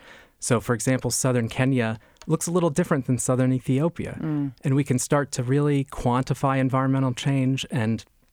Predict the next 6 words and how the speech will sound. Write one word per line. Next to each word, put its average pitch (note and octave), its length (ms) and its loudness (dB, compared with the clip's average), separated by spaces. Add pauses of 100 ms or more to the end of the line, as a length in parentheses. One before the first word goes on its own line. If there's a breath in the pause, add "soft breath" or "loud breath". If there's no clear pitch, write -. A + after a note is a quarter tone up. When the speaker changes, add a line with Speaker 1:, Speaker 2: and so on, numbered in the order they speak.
(300)
Speaker 1:
understand A2+ 600 0
how A2 240 0
it, G2+ 80 -4 (140)
it A2 140 0
worked G#2+ 280 -4
regionally. G2 720 -4